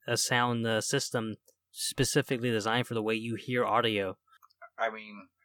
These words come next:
Speaker 2: I mean, that would be cool, but, I mean, it's a long way away. Uh, do
Speaker 1: Yeah,
Speaker 2: you,
Speaker 1: maybe not, but
Speaker 2: do you think that if, let's say, for instance, that they do a V R conference, do you think they unveil a new headset?
Speaker 1: No.
Speaker 2: Right?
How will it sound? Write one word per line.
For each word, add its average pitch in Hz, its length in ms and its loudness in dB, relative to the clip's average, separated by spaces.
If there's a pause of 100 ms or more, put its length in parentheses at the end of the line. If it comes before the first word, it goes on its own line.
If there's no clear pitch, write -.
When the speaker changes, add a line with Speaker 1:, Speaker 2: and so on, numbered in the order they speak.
(280)
Speaker 2:
I 101 120 -8
mean, 98 160 -18
that 95 100 -8
would 95 120 -12
be 92 180 -18
cool, 98 240 -6
but, 92 140 -8
I 92 60 -8
mean, 95 160 -14
it's - 140 -20
a 95 40 -12
long 87 200 -8
way 87 160 -8
away. 95 460 -8 (440)
Uh, 123 380 6
do 117 120 -10
Speaker 1:
Yeah, 165 180 6
Speaker 2:
you, 151 60 2
Speaker 1:
maybe 196 300 6
not, 110 500 0
but 117 140 -12 (540)
Speaker 2:
do 135 100 -16
you 156 200 -10 (160)
think 151 340 -8
that 113 500 -2 (360)
if, 123 280 -2
let's 131 260 -4
say, 156 180 -2
for 131 180 -6
instance, 120 300 -6
that 110 120 -2
they 104 100 0
do 104 260 -2
a 98 100 -2
V 101 160 -8
R 95 180 -2
conference, 92 760 -8
do 107 100 -16
you 120 260 -12
think 123 240 -4 (140)
they 107 160 0
unveil 101 560 -4
a 98 100 -6
new 95 200 -12
headset? 113 520 -6 (460)
Speaker 1:
No. 127 320 6 (480)
Speaker 2:
Right? 143 260 0